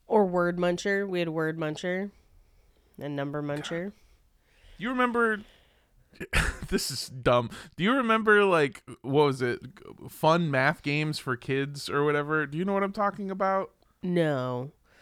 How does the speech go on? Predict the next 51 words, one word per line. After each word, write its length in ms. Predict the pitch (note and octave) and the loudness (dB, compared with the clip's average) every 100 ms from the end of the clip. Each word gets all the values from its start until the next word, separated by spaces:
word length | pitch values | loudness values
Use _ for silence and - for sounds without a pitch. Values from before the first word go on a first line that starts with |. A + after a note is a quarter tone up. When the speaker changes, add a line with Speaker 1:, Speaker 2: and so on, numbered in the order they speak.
| - _ | -20 _
Speaker 1:
But 100 | E3+ | 4
also, 240 | G3 G#3 A3+ | 4 6 6
I've 80 | |
never 220 | G#3+ G3+ G3+ | 6 4 4
found 240 | G3+ F#3+ | 2 4
math 240 | F3+ F3 - | 4 4 2
fun, 380 | F#3+ E3+ C#3+ C#3 | 2 2 2 0
so 140 | D3+ | 2
I 80 | D3+ | 2
may 140 | D#3 | 2
have 80 | D3+ | 0
just 200 | D3+ C3+ | -2 -6
blocked 320 | C#3+ B2 A#2+ B2+ | 0 0 0 -4
it 80 | A#2 | -4
out 200 | G#2+ - - | -4 -6 -2
Speaker 2:
Oh, 320 | G3 F3 E3 | 2 4 2
Speaker 1:
entirely. 100 | F3 | 0
Speaker 2:
yeah. 200 | E3 A2+ - | -2 -4 -6
Nobody 480 | D#3+ G#3+ G#3+ D#3 C3+ | 0 2 4 2 0
thinks 300 | A#2 D3+ A#2+ | -4 -6 -6
that 100 | - | -8
math 260 | A2+ A#2+ A#2 | -6 -6 -8
is 120 | G#2+ | -12
fun. 300 | - C3 A#2 | -4 -4 -2
It 120 | B2 | -2
was 140 | D#3 D3 | -2 -2
basically, 540 | G3+ A3+ G#3 F#3+ E3 | -2 -2 -4 -4 -4
like, 240 | C#3+ B2+ C3 | -4 -4 -8
a 80 | |
game 480 | A#2+ C3+ D#3+ D#3+ D#3 - - _ _ _ - - | -8 -4 -2 -2 -6 -10 -20 _ _ _ -12 -4
with 220 | D3+ B2 | -4 -4
a 60 | |
wizard, 580 | A#2 B2+ E3 D#3 D#3+ D3+ - - - - | -4 2 2 4 2 0 -4 -20 -14 -8
and 120 | C3 | -4
you 80 | C#3 | -2
would 140 | A#2+ | -4
solve 360 | - C#3+ D#3 C3+ | 0 4 6 4
equations, 760 | - - C#3 D3+ E3 D#3+ D#3+ D#3 | -2 -2 0 0 0 0 -2 -4
and 140 | C#3+ D3 | -4 -2
then 120 | C#3 | -4
the, 240 | B2+ B2 - C#3 | -4 -4 -6 -2
the 120 | D#3 | -2
wizard 360 | C3+ D3+ F3+ D#3+ | 0 0 -2 -2
would 160 | C3+ | -6
turn 240 | C3 D#3 D#3+ | -4 -4 -2
around 380 | C3 C3+ D#3+ | 0 2 0
to 80 | E3 | -2
you 160 | D#3+ E3 | -2 0
and 140 | C#3+ | 0
be 120 | C#3+ | 0
like, 280 | C#3+ A#2 A2+ | 2 0 -2